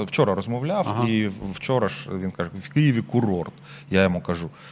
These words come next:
Speaker 1: І він каже, «Ну, слухай, чесно кажучи, знаєш, щоб прийшли до тями,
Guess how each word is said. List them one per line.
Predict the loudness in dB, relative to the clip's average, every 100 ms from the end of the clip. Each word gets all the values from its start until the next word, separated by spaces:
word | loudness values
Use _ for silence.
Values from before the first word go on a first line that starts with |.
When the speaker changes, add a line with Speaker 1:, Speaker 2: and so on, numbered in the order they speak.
| -18 -18 -18 -20 -20 -6
Speaker 1:
І |
він | 0 2
каже, | 4 4 2
«Ну, |
слухай, | 0 -2 -4 -4
чесно | -2 -2 0 -2
кажучи, | 2 2 2 -2 -2
знаєш, | 0 2 0 -2
щоб | -4 -4
прийшли | -2 0 0 0
до | 0
тями, | 0 0 0 0